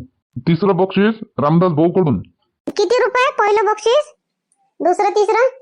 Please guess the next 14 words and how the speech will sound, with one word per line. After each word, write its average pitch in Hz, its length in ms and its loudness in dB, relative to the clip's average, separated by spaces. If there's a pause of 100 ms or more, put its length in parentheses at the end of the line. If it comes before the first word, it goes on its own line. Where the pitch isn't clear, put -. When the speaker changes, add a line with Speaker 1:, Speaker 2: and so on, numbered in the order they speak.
(180)
Speaker 1:
सांगतो 160 360 0
ना, 170 240 4
पहिलं 160 420 0
बक्षीस 170 480 2 (1400)
अकराशे 175 680 -2
एक 156 220 2
रुपया, 160 320 0 (460)
दुसरं 151 420 0
बक्षीस 190 460 0 (1900)
सातशे 180 800 0 (140)
एकवीस 170 380 0
रुपये, 143 320 0 (1400)
तिसरं 180 340 0
बक्षीस 196 460 0